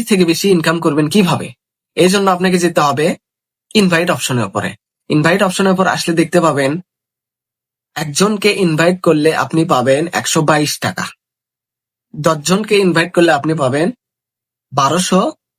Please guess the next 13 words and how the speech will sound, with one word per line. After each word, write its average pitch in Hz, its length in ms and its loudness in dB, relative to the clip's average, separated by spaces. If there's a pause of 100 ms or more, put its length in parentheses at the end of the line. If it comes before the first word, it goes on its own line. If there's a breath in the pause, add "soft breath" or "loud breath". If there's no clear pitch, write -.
(280)
বিশ 160 160 2 (120)
টাকা, 107 220 -6 (1000)
বিশ 165 260 2
জনকে 214 300 0 (100)
ইনভাইট 180 280 0
করলে 175 180 2
আপনি 175 180 0 (100)
পাবেন 160 260 2 (440)
চব্বিশশো 180 480 -2
চল্লিশ 170 340 -4
টাকা। - 240 -8 (1000)
এইভাবে 180 320 2
ইনভাইট 175 360 -2